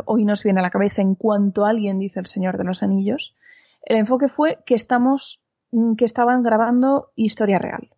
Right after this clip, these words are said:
Estaban grabando El Señor de los Anillos, tenían la suerte de grabar, pues, en Hobbiton.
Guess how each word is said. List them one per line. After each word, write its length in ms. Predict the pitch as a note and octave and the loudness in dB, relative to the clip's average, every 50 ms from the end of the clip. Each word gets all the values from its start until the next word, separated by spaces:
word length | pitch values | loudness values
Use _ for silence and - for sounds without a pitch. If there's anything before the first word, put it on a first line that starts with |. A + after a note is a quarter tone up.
| _ _ | _ _
Estaban 260 | - - - G3+ G3 | -6 -2 0 0 2
grabando 300 | G3+ G3 G3+ A#3 B3 B3+ | 2 2 2 2 2 2
El 60 | B3 - | 0 0
Señor 240 | - G#3 G#3 F#3+ F#3+ | -2 -2 0 0 0
de 60 | F#3+ | -2
los 160 | G3 F#3+ - | -4 -4 -4
Anillos, 500 | A3 G#3 B3 D4 D4 D#4+ F4 F4+ - - _ - - - _ _ | -2 0 0 2 2 0 0 -2 -4 -10 _ -20 -20 -20 _ _
tenían 280 | - G3+ G3 F#3+ F#3+ F#3+ | 0 2 2 2 2 2
la 80 | G3+ | 0
suerte 400 | - - D#4+ E4+ E4 - F4+ F4 | 0 0 -2 -2 0 0 0 2
de 100 | C#4+ A#3 | 2 2
grabar, 520 | G3+ G3 G3+ G3+ A#3 C4+ C#4+ D4 D#4 - _ _ _ | 2 2 2 2 2 2 2 0 -2 -4 _ _ _
pues, 240 | C4+ C4+ D4 D4 | -2 -2 0 0
en 80 | C#4 B3+ | 0 -2
Hobbiton. 540 | G#3+ - - G3 - - - - - B3 B3 | -2 0 -2 -2 -4 -4 -6 -6 -6 -6 -8